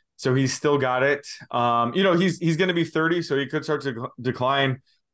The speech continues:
Um, it'll also be key for Matthew Stafford to stay healthy, but, um, if Stafford's healthy, if Kupp is healthy, he's absolutely still a top three receiver. Uh, and, you know, as you've talked about, uh, the,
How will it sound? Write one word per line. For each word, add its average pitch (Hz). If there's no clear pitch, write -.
Um, 117
it'll 143
also 143
be 127
key 139
for 135
Matthew 123
Stafford 120
to 117
stay 120
healthy, 123
but, 113
um, 117
if 120
Stafford's 135
healthy, 135
if 107
Kupp 127
is 117
healthy, 120
he's 113
absolutely 147
still 117
a 107
top 113
three 113
receiver. 95
Uh, 117
and, 120
you 127
know, 127
as 131
you've 139
talked 131
about, 127
uh, 117
the, 127